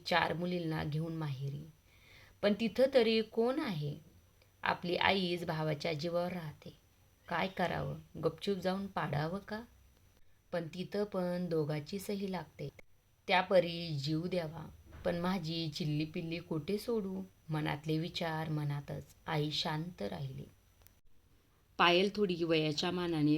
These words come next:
फारच समजच झाली होती. ती आईला म्हणायची, "आई, थांबव सगळे, तुझी तब्येत बघ, जाशील एके दिवशी आम्हाला पोरकं करून."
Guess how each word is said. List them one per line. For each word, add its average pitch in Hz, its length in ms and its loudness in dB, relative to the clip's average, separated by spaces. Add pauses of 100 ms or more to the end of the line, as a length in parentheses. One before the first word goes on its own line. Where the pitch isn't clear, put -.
(120)
फारच 160 420 -2
समजच 147 480 6
झाली 175 240 -4
होती. 147 400 -6 (640)
ती 226 100 10
आईला 208 500 8
म्हणायची, 175 640 0 (500)
"आई, 208 120 6 (120)
थांबव 165 360 6
सगळे, 175 500 2 (400)
तुझी 202 220 0 (100)
तब्येत 170 440 4
बघ, 156 260 2 (680)
जाशील 208 360 6
एके 240 240 6
दिवशी 208 320 4
आम्हाला 185 480 4
पोरकं 175 480 4
करून." 170 380 2